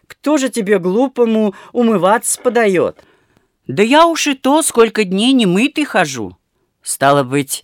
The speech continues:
шампиньоны на лице ростить собрался», сказал Садовский, и с этим словом и сам уехал, и актёрок увёз.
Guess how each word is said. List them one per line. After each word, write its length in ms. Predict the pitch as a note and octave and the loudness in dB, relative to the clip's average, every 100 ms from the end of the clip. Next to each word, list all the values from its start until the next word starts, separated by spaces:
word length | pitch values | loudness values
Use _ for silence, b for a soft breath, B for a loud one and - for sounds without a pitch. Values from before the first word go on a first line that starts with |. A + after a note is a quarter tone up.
| b b | b b
шампиньоны 880 | - C#3+ C3+ B2+ A2+ A2+ F3 C4 C4+ | -4 -2 -2 -4 -4 -2 0 2 0
на 120 | A#3 | 0
лице 400 | G3+ G3 - D3 | -4 -4 -2 0
ростить 440 | C#3 B2 - G2 | 0 -4 -8 -12
собрался», 680 | - A#2 A#2+ A2 F#2 - F2 _ _ | -6 -4 -2 -2 -4 -10 -14 _ _
сказал 460 | - - B2 B2 A#2 | -16 -6 -4 0 -2
Садовский, 840 | - G2 A2+ C4+ C#4+ - A#3+ A#3 - _ | -2 -4 -2 -2 -2 -6 -6 -8 -10 _
и 160 | B3+ | -4
с 120 | B3 | -2
этим 300 | F3 D3 A#2+ | -2 -2 -4
словом 600 | B2+ - B2+ A#2+ G#2 G#2 - | -6 -4 -2 -2 -2 -6 -6
и 120 | G#2 | -8
сам 400 | G2 - B3 C#4+ | -6 0 0 0
уехал, 720 | C4 A#3 A3+ A3 - G3 G3 - _ | -2 -2 -2 -4 -4 -6 -6 -14 _
и 120 | D4 | -2
актёрок 600 | B3 A#2+ - G#2+ G#2+ F#2 | -2 -2 -6 -6 -6 -6
увёз. 480 | G#2+ F#2+ F#2 - - | -10 -10 -8 -8 -12